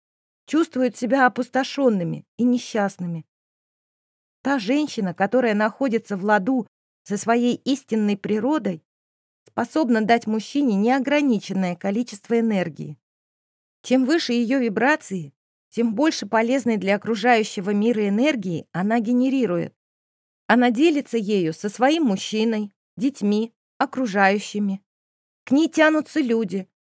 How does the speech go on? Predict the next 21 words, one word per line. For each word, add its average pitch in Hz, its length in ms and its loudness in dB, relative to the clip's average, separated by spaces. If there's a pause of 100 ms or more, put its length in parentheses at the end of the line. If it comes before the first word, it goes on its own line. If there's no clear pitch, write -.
(220)
приходят 262 480 0
материальные 233 580 2
блага 214 400 2
и 196 80 2
возможности. 202 920 -2 (640)
Если 247 360 0
с 240 120 -6
её 240 300 2
энергоустановкой 233 880 0
возникают 208 640 -2
проблемы, 220 580 0 (600)
женщина 262 440 0
переходит 240 520 -2
в - 40 -2
негативные 220 600 0
вибрации, 202 680 -4 (600)
чаще 269 300 0
находится 247 540 0
в 208 60 -16
плохом 233 340 0
настроении, 196 760 -2